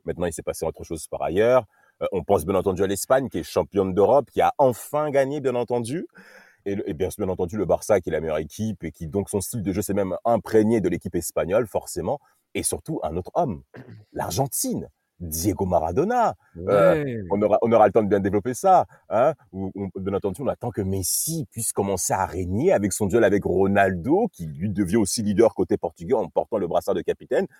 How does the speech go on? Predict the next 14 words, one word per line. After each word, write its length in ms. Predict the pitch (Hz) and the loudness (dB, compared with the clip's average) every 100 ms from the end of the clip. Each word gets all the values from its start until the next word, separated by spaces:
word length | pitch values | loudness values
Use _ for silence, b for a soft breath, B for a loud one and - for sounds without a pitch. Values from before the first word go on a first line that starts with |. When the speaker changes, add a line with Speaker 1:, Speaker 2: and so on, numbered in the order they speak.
| b | b
Speaker 1:
coaché 280 | 147 - 139 | 0 2 2
par 160 | 104 - | 2 0
Carlos 220 | 90 90 - | -2 -2 -2
Queiroz, 460 | 95 156 220 110 | -2 0 0 0
euh, 100 | 90 82 | -2 0
ex, 300 | 98 92 - | 0 -2 -2
euh, 400 | 82 76 76 78 b b 80 | -2 -2 -4 -6 b b -4
euh, 100 | 85 | -4
Speaker 2:
Mhm. 60 | |
Speaker 1:
disciple 540 | 76 87 - 120 98 87 | -4 -6 -4 -6 -4 -2
de, 260 | 87 82 | 0 0
de, 200 | 76 80 | -2 -4
d'Alex 300 | 76 87 95 | -2 -2 -2
Ferguson. 480 | - 71 71 95 156 | -6 -8 -4 -2 -2